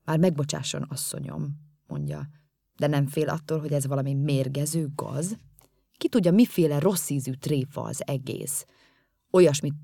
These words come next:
amit csak úgy itt hagynak a földön, én nem mernék a kertemben elültetni." "Ezek őszi rózsapalánták", mondom, "és én el fogom ültetni." Az úr csak azért nem emeli meg a kalapját, mert nincs neki,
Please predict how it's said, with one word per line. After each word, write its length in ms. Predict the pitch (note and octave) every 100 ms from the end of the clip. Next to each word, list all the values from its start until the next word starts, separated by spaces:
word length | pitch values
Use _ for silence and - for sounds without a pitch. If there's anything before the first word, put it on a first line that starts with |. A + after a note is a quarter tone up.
| -
amit 200 | - D3+
csak 240 | D3+ D3 F3
úgy 280 | G3 C#3+
itt 140 | F3 D#3
hagynak 360 | C#3 C3+ C3+
a 60 | C#3
földön, 520 | - D#3+ C3 C3 C3
én 120 | C#3+
nem 180 | E3 G#3+
mernék 400 | D#3 B2 D#3 C#3
a 60 | -
kertemben 560 | - - - - -
elültetni." 760 | - A1 - - - - - C#3+ - _ _ _ _ _ _ _ _ _ _ -
"Ezek 400 | F#3+ G3+ A3 -
őszi 320 | G#3 - C#3+
rózsapalánták", 1300 | C#3 C3+ C#3+ - - C#3+ D3 D3+ D#3 D3+ D3+ - -
mondom, 440 | D3 C#3+ D3 D3+ D#3 - - _ _ _
"és 200 | - C#3+ -
én 260 | D#3 E3 F3
el 200 | D3+ D3
fogom 340 | C#3 C#3 C3+
ültetni." 640 | - C#3+ C#3 C3+ - - - _ _ _ _ _ _ _ _ -
Az 220 | D#3+ D3+
úr 400 | G#3+ A3+ B3 B3+
csak 260 | - B3 -
azért 300 | E3+ E3+ D3
nem 180 | F3+ F3+
emeli 300 | E3 D3 C#3
meg 180 | C#3
a 60 | C#3+
kalapját, 600 | D3+ F#3+ F#3+ G#3 G3 F#3
mert 300 | F3+ F3 -
nincs 440 | E3 C#3+ C3 - D3
neki, 460 | C#3+ D3+ G3 G3+